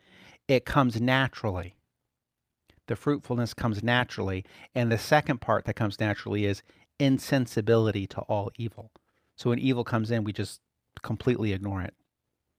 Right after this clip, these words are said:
It's as if it's not there. We give it no thought. We give it no, it's insensible. It has no sense to it whatsoever. And, um,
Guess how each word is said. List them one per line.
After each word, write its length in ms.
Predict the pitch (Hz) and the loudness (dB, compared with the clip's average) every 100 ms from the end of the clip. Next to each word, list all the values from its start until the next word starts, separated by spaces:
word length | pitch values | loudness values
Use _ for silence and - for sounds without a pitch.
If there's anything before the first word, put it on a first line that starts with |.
| _ - | _ -12
It's 140 | 107 | -6
as 160 | 107 107 | -4 -4
if 120 | 104 | -6
it's 180 | - - | -8 -6
not 200 | 95 - | -6 -4
there. 260 | 92 95 - _ _ _ _ _ _ _ _ _ _ _ _ _ _ _ _ _ _ | -8 -8 -12 _ _ _ _ _ _ _ _ _ _ _ _ _ _ _ _ _ _
We 140 | 120 113 | -2 0
give 180 | 113 | 0
it 80 | 104 | 0
no 160 | 120 117 | -2 -2
thought. 240 | - 117 | 2 2
We 100 | 104 | 4
give 200 | 101 107 | 2 2
it 120 | - | 0
no, 180 | 110 110 | -2 -2
it's 200 | 113 - | -2 -2
insensible. 640 | 123 113 117 110 104 95 98 | -2 -2 -2 -2 -2 -4 -4
It 60 | |
has 220 | 98 101 95 | -2 -4 -4
no 200 | 107 104 | -4 -4
sense 380 | - 101 98 | -4 -6 -6
to 140 | - 98 | -8 -8
it 80 | 90 | -6
whatsoever. 680 | 98 - 98 101 - - - _ _ _ _ - _ | -8 -6 -4 -2 -4 -10 -18 _ _ _ _ -20 _
And, 320 | 120 113 113 101 | -2 0 0 0
um, 320 | 104 98 | -2 -2